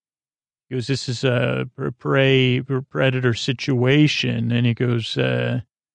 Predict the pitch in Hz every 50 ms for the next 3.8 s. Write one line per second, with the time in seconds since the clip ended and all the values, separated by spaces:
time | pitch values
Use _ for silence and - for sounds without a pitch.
0 | _ _ _ _ _ _ _ _ _ _ _ _ _ _ - 131 123 123 - -
1 | 147 143 139 139 139 131 127 131 123 123 131 135 123 131 143 135 131 123 - -
2 | 143 131 - 131 120 120 117 117 117 - - 143 139 127 131 131 123 120 117 -
3 | 143 135 127 117 110 123 - - 151 139 127 123 117 - - 139